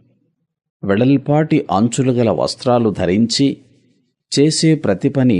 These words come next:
ప్రజలు చూడాలని చేస్తారు. విందుల్లో, సమాజ మందిరాల్లో ముఖ్యమైన స్థానాల్ని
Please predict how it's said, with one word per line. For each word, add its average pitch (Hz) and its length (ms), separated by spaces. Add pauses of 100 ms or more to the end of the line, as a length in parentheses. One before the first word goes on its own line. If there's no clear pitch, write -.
(120)
ప్రజలు 127 520
చూడాలని 127 640
చేస్తారు. 80 640 (1120)
విందుల్లో, 117 720 (600)
సమాజ 113 500 (100)
మందిరాల్లో 101 840 (680)
ముఖ్యమైన 151 680
స్థానాల్ని 104 680